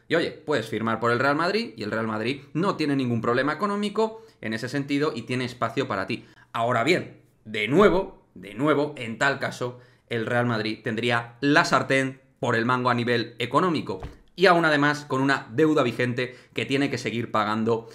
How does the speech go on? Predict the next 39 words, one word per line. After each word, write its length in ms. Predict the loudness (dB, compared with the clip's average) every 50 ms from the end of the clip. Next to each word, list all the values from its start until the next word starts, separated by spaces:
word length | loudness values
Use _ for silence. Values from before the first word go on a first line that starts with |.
| -20 -20 _ -6
el 440 | -2 0 0 0 -2 -4 -6 -12 -20 _ _
base 380 | -12 -4 -2 -2 -2 -2 -4 -4
internacional 640 | -4 -4 -4 -6 -6 -6 -6 -6 -6 -6 -6 -10 -10
por 160 | -10 -8 -8
Argentina. 540 | -8 -8 -12 -16 -16 -18 -18 -20 -20 -20 -20 _ _ -6
Así 300 | -4 -4 -4 -4 -6 -6
que 100 | -4 -2
nada, 360 | 0 2 2 0 0 -6 -12 -20 -20 -20 -20 -20 -14 _
vamos 260 | 2 2 4 4 4 0
a 60 | 0
estar 180 | 2 2 2
pendientes 460 | 2 2 -2 0 0 0 0 0 0 2
de 80 | 2
esto. 340 | 2 2 0 -2 -2 -2 -4 -2
Vamos 340 | 2 2 2 2 2 2 2
a 60 | 2
ver 120 | 2 2
si 160 | 0 -2 -4
trae 380 | -2 0 0 0 0 0 -2 0
cola 260 | 4 4 6 8 8
de 80 | 8 8
nuevo 200 | 6 6 6 6
el 40 | 4
asunto 320 | 4 2 -2 -2 0 0
Campazo, 560 | 0 0 2 2 0 2 2 0 0 0 -4 -10 -18 -20 _ _ 0
pero 260 | 2 2 4 4 4
esta 300 | 2 2 2 4 4 2
es 160 | 0 -2 -2 2
la 240 | 4 6 6 6
situación 440 | 4 2 0 2 2 2 2 2 2
ahora 160 | 4 4 4
mismo 280 | 4 2 0 0 0 2
con 140 | 2 2 0
respecto 340 | 0 0 0 -2 0 2 2
a 40 |
la 60 | 2 2
inscripción 400 | 0 0 0 -2 0 0 0 0
de 60 | 0
jugadores 540 | 0 2 4 4 6 6 4 2 0 -2